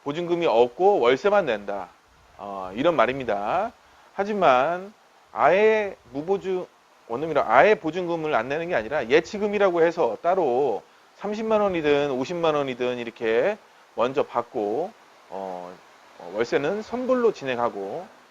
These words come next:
이런 식으로 많이 운영들 하고 계시죠. 그럼 단기 임대랑 무보증 임대 같은 경우에는 왜 집주인분들이 일 년을 놓으면 편한데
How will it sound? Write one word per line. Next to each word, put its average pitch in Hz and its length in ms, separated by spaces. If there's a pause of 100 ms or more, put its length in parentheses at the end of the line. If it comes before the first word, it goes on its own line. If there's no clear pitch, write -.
(100)
이런 170 200
식으로 156 240
많이 123 340
운영들 123 440
하고 190 160
계시죠. 113 640 (960)
그럼 160 600 (880)
단기 208 380
임대랑 180 760
무보증 170 360
임대 123 760
같은 110 280
경우에는 107 400
왜 208 560 (640)
집주인분들이 135 720
일 180 180
년을 180 420
놓으면 139 360
편한데 160 560